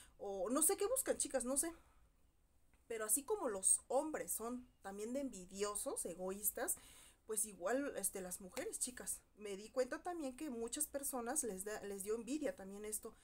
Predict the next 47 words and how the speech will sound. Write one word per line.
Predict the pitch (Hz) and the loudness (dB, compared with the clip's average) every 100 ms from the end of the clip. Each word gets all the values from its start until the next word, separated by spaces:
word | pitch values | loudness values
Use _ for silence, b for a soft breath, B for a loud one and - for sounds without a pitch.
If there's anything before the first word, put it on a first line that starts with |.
| B B B - | B B B -14
Y | 226 208 | -4 -2
amistades, | 214 202 - 320 381 190 196 | 0 2 2 4 2 2 2
imagínense | 196 208 370 277 | 2 0 2 2
las | 190 185 | 2 0
disque | 208 - 208 | 0 0 0
amistades | 202 190 247 269 240 | 2 2 4 4 2
que | 208 | -4
tengo | 220 | -4
muy | 240 254 | 2 4
cercanas | 254 220 247 254 - | 4 2 -2 -2 -4
a | 196 | -2
mí, | 214 302 | -4 -4
empezaron | 208 202 190 214 240 285 | -6 -4 -2 -2 -2 0
así | 269 - | -2 -2
como | 311 320 320 | -6 -6 -6
que, | 294 | -6
empecé | 233 175 196 | -6 -2 -4
a | 233 | -2
notar | 285 262 269 | -4 -4 -4
como | 311 311 - | -8 -10 -10
que | 202 | -12
envidia | 180 220 214 262 B B B B | -10 -12 -2 -2 B B B B
de | 208 | -8
la | 190 | -6
manera | 185 190 208 | -4 -4 -4
en | 262 | -2
que | 254 | -2
él | 220 | 0
me | 247 | -2
trata | 247 214 214 247 | -2 -6 -4 -6
a | |
mí, | 208 202 427 - _ | -4 -6 -6 -10 _
este, | 185 190 208 | -10 -8 -8
porque | - - | -12 -12
es | - | -8
muy | 220 254 | -2 0
distinto, | 285 262 247 233 262 | 2 2 2 4 4
o | 220 | 4
sea, | 233 220 - | 0 -2 -6
me | 196 | -6
trata | 190 - 269 254 | -6 -4 -2 -2
súper | 262 254 | -2 -4
diferente | 254 247 214 214 247 | -8 -6 -6 -4 -4
como | 214 190 | -4 -6
yo | 185 226 | 2 6
veo, | 254 269 269 | 10 10 8
tratan | 220 220 269 | 2 -2 -4